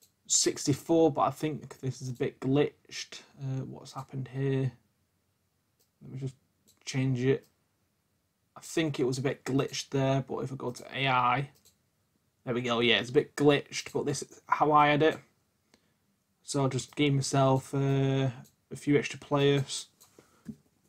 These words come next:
Oh. There you go. That's how I had it.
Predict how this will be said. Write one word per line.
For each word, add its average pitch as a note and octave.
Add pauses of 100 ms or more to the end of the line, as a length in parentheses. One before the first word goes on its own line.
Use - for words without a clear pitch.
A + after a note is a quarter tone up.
(920)
Oh. C3 (1600)
There D3+
you C#3
go. D#3 (440)
That's -
how E3
I E3
had D#3+
it. F3